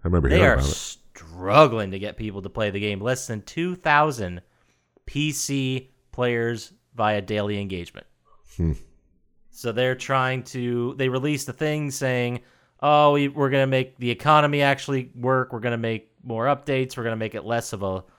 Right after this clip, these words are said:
Speaker 2: looter. Like, it's gonna be great." And everyone's like, "Well, a little late. A little, little too little, too late." No one is interested in another looter game like this.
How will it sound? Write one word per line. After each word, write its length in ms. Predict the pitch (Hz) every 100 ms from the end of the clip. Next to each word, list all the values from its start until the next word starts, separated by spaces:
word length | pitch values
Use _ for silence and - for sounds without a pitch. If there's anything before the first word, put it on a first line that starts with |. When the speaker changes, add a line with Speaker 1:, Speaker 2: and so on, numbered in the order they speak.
| _ _ _ 120
Speaker 2:
looter. 840 | 135 165 160 160 160 156 160 151
Like, 160 | 131 127
it's 120 | -
gonna 160 | 147
be 120 | 135 131
great." 300 | 131 110 - _ _ _ -
And 160 | 117 123
everyone's 340 | 123 127 110
like, 200 | 120 123
"Well, 420 | 135 135 127 - _ _ _ _ _ _ _ _ _ _ _ 127
a 40 |
little 140 | 127
late. 320 | 123 107 - _ _ _ _ -
A 40 |
little, 100 | 127
little 140 | 127 127
too 200 | 135 131
little, 220 | 131 123
too 220 | 120 127
late." 300 | 117 113 107
No 140 | - 117
one 280 | 113 113 -
is 200 | 107 110
interested 540 | 107 98 - 92 90
in 180 | - 92
another 540 | 92 92 90 90 92 _ _ _ _ _ _ _ -
looter 320 | 95 92 85
game 200 | 85 82
like 180 | 73 90
this. 240 | 71 -